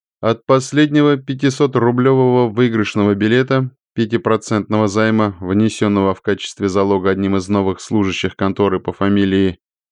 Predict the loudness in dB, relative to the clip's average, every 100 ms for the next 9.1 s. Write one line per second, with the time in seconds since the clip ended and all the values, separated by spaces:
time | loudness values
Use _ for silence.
0 | -8 -4 0 0 0 0 -2 -2 -12 _
1 | -10 -8 -4 -2 0 0 -2 -6 -2 0
2 | 0 0 0 2 0 -2 -2 -2 0 0
3 | 0 0 0 -2 -8 _ _ _ _ _
4 | _ _ _ _ _ _ _ -2 0 2
5 | 0 0 2 0 0 0 2 2 2 0
6 | -2 0 0 0 2 0 -2 -2 -2 0
7 | 2 2 2 0 -4 _ -6 -4 0 0
8 | 0 0 -2 0 0 0 0 0 -2 -6
9 | -12